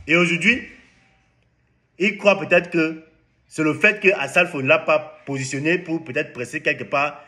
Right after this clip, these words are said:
qui fait qu'il n'a rien profité de la can. Moi, je crois que c'est faux. Je crois que c'est faux parce que, comme j'ai dit tout à l'heure, que Débordé, c'est pas un enfant. Vous avez vu, les jeunes artistes ivoiriens qu'on ne connaissait même pas hier, mais grâce à la can,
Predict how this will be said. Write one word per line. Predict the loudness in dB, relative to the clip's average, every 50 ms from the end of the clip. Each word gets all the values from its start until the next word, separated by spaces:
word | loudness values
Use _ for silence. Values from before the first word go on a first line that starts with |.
| _ _ _
qui | -6 -2
fait | 0 2 0 2
qu'il | 2 -2 -4 -4 -4 -2
n'a | 0 0 0
rien | 2 0 -2 -2
profité | -4 -6 -12 -12 -10 -8
de | -6
la | -6 -6
can. | -4 -6 -6 -8 -8 -14 -20 -20 -20 _
Moi, | 2 2 2
je | 4
crois | 4 0 0
que | 0
c'est | -2 -6 -6 -6
faux. | -6 -8 -10 -10 -16 _ _ _ _ _ _ _ _ _ _ _ _ _ _ _ _ _
Je | -8 0
crois | 2 2
que | 2 2
c'est | 0 0
faux | 2 2
parce | 2 0 2
que, | 0 0
comme | 0 2 2
j'ai | 2 0
dit | 0 -2
tout | -6 -2 -2
à | 0
l'heure, | 2 2 0
que | -2
Débordé, | -4 -6 -6 -4 -4 -2 -2 -2
c'est | -4 -6
pas | -4 -2 -2 -2
un | -2
enfant. | -4 -6 -6 -8 -10 -10 -14 -20 _ _ _ _ _ -20 -20 -20 -20 0 4
Vous | 6 8
avez | 8 6
vu, | 6 4 2 0 0 -6 -12 -16 -20 -20 _ _ _ _
les | 2 2 4
jeunes | 6 4 4 4 4
artistes | 2 2 0 -2 -6 -6
ivoiriens | -6 -4 2 4 6 6 6 6 4 2
qu'on | 2 2 0 0
ne | 0 0
connaissait | -2 -4 -6 -2 -2 0
même | 2 2 2 4
pas | 4 4 4
hier, | 4 2 0 0 -2 -4 -8 -16 _ _ _ _
mais | -8 -8 -8 -8 -10 -16 _ _ _ _ -6
grâce | 0 0 0 2 2
à | 0
la | -2 -2 0
can, | 0 0 0 0 -2